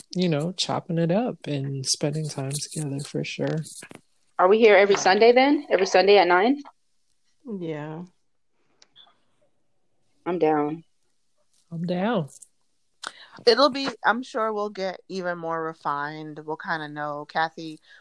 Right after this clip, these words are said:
Speaker 4: when you s-, I was meant to ask you too, when you say segue, what was, what did you mean by that? Like, what is that? Is that, like, how we gonna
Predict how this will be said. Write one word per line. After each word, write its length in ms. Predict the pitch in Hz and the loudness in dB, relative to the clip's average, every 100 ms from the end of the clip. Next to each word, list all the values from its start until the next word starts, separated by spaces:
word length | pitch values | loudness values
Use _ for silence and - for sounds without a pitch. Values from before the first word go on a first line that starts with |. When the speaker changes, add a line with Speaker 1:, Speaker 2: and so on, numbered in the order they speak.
| _ | _
Speaker 4:
when 180 | 160 180 | -10 -8
you 100 | 220 | -10
s-, 140 | 285 | -2
I 100 | 185 | 2
was 160 | 185 180 | 2 2
meant 140 | 185 | -4
to 120 | - - | -4 0
ask 220 | 156 - | 0 -2
you 60 | |
too, 140 | 156 143 | -14 -12
when 100 | 147 | -10
you 120 | 185 | -10
say 180 | - 175 | -4 -4
segue, 800 | 151 - 165 160 143 139 139 143 _ | -4 -2 0 0 0 0 -2 -8 _
what 240 | 165 160 | -2 0
was, 220 | 160 160 151 | 0 -4 -6
what 160 | 160 180 | -4 -4
did 140 | 185 | -6
you 80 | 190 | -8
mean 200 | 165 156 | -10 -4
by 120 | 131 | -4
that? 220 | 131 127 | -4 -6
Like, 160 | - 135 | -6 -6
what 160 | 151 160 | -4 -4
is 120 | 156 | -2
that? 200 | 135 - 156 | -2 -2 0
Is 80 | |
that, 160 | 165 170 | 2 4
like, 160 | 156 151 | 4 2
how 220 | 190 156 | 0 0
we 80 | 160 | -2
gonna 260 | 151 143 | -8 -12